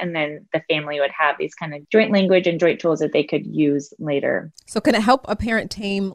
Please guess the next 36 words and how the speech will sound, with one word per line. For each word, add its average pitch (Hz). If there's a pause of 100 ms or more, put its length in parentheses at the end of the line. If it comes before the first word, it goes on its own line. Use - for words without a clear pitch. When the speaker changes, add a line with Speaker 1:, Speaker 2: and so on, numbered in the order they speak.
Speaker 2:
like, 160
a 151
temper 185
tantrum? 208 (120)
'Cause 175
I 160
saw 180
here 175
it 156
helps 180
regulate 170
big 165
emotions. 160
So -
I 139
wanted 156
to -
see 156
what 143
that 120
meant. 135 (400)
Speaker 1:
Yeah, 208
so 226
a - (120)
lot 220
of 233
the, 208
there, 208
all 202
the 220
tools 220
in 214
there 202
are 180
very 180
research 170